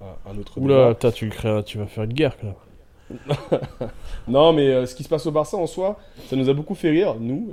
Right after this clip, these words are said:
Speaker 1: les Parisiens. Maintenant, ça nous fait, euh, kiffer, puisque po-, po-, potentiellement, Messi, euh, pourrait rejoindre, euh, un autre club.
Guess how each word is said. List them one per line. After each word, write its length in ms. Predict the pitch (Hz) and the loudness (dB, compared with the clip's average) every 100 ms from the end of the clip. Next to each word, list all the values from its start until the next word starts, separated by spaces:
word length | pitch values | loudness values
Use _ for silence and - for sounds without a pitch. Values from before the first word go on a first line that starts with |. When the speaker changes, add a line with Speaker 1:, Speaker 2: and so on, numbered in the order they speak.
| 104 | 0
Speaker 1:
les 100 | 113 | 0
Parisiens. 480 | 110 110 107 131 - - - - - | 0 -2 0 0 -2 -6 -10 -14 -6
Maintenant, 340 | 110 123 151 | -4 -2 0
ça 180 | 170 147 | 2 2
nous 120 | 127 | 0
fait, 320 | 120 139 135 127 | -2 -2 0 2
euh, 760 | 123 123 120 117 117 113 113 | 4 4 2 2 2 0 -2
kiffer, 360 | - - - 233 | -2 -4 -4 -6
puisque 320 | - 110 127 113 110 | -6 -8 -4 -2 -2
po-, 160 | 104 117 | -6 -10
po-, 340 | - - - - | -14 -16 -14 -12
potentiellement, 800 | 156 - 139 143 131 139 139 131 - - - | -8 -6 -6 -4 -2 -2 -2 -4 -12 -20 -8
Messi, 500 | 110 120 - 147 143 | -4 -4 -6 -6 0
euh, 120 | 123 | 0
pourrait 240 | 110 117 117 | -2 -2 -2
rejoindre, 600 | 113 113 120 131 120 104 | -2 -4 -4 -4 -4 -4
euh, 300 | 101 - 110 | -6 -8 -6
un 60 | |
autre 240 | 113 110 120 | -6 -6 -8
club. 340 | - 131 131 | -4 -4 -4